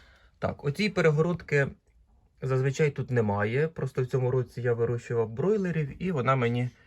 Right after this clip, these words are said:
була потрібна. Потім ми її знімемо. От. Ось таке у нас невеличке приміщення. Світло, обігрівач. До речі, дуже він не гріє, але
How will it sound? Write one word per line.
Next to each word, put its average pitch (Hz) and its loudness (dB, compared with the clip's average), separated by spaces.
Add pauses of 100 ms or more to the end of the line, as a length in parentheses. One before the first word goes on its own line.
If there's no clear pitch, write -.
(280)
була 123 2
потрібна. 110 -2
Потім 120 0
ми 113 2
її 101 0
знімемо. 95 -8 (1080)
От. 107 -4
Ось 240 -2
таке 165 -2
у 147 0
нас 143 -2 (120)
невеличке 123 -6
приміщення. 127 -6 (1200)
Світло, 123 -4 (480)
обігрівач. 110 -4 (1080)
До - 0
речі, 151 0
дуже 127 -2
він 113 -2 (440)
не 135 0
гріє, 226 0
але 208 -2